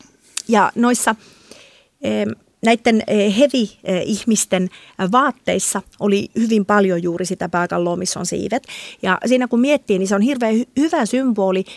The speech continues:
Eh, se vois miettiä tietysti kahdellakin tavalla, joko niin, että rock elää vielä kuolemankin jälkeen, taikka sit sitä soitetaan niin kovaa, että se herättää kuolleetkin.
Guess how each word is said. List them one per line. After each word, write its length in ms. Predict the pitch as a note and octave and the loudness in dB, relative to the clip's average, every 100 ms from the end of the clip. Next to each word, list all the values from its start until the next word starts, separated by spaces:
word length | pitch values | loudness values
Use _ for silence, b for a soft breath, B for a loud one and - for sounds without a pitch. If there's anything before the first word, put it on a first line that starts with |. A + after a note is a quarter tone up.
| B | B
Eh, 240 | - G3 - | -8 -6 -4
se 160 | - - - | -2 -2 0
vois 220 | C4+ - - - - | 0 -2 -10 -10 0
miettiä 320 | C4+ C#4+ B3+ | 2 2 0
tietysti 260 | B3 B3 - | 0 0 0
kahdellakin 420 | C#4+ C#4 G3+ G3+ | 0 2 0 0
tavalla, 280 | G#3 G3 G3+ | 0 2 4
joko 320 | B3 C#4+ A#3+ | 4 2 2
niin, 260 | A3+ B3+ G#3 | 4 2 2
että 220 | - G3 | 0 0
rock 280 | B3+ B3+ - | 2 0 2
elää 380 | G#3 G#3 F#3 F3 | 2 4 2 2
vielä 240 | F#3+ F#3 | 0 0
kuolemankin 640 | A3+ G3+ F#3 E3 F3 F#3 F#3 | 2 2 2 -2 -4 -2 2
jälkeen, 500 | A3 A3+ A3 F#3 F#3+ | 2 2 0 -2 -2
taikka 240 | F#3 F#3 | -4 -4
sit 200 | F#3+ - | -6 -4
sitä 240 | F#3 F#3 | -2 -2
soitetaan 480 | F#3 G#3 F#3 F#3+ F3 | 2 2 0 -2 -2
niin 120 | F3+ | -2
kovaa, 260 | F3 F3+ F3 | 0 0 0
että 100 | E3+ | -2
se 100 | F3 | -4
herättää 380 | E3+ F3 E3+ E3+ | -2 -4 -4 -2
kuolleetkin. 640 | F3 E3+ F3 G#3+ - | -2 0 0 -2 -4